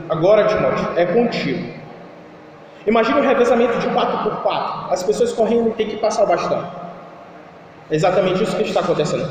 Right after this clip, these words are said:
Paulo pega o bastão e está dizendo, agora é com você, Timóteo. Eu vou ser morto, eu vou ser derramado como oferta de libação,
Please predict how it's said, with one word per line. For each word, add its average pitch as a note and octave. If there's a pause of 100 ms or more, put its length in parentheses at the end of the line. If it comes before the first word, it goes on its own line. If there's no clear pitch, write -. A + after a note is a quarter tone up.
(220)
Paulo F#3
pega F3+
o E3
bastão D#3
e D3+
está D3+
dizendo, C3+
agora D3
é D3+
com D3
você, D3+
Timóteo. - (800)
Eu F3+
vou F#3
ser E3+
morto, -
eu F3
vou F#3+
ser G3
derramado G3
como G#3
oferta G3+
de F3+
libação, F3+